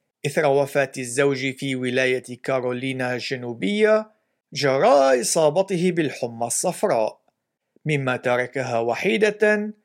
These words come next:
وهي حامل بابنها الذي ولد في سبتمبر أيلول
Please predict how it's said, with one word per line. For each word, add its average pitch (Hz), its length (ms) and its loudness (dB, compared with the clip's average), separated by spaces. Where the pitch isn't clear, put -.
وهي 262 440 4
حامل 190 680 0
بابنها 196 880 0
الذي 143 560 2
ولد 196 520 2
في 131 200 -6
سبتمبر 165 800 0
أيلول 165 760 -2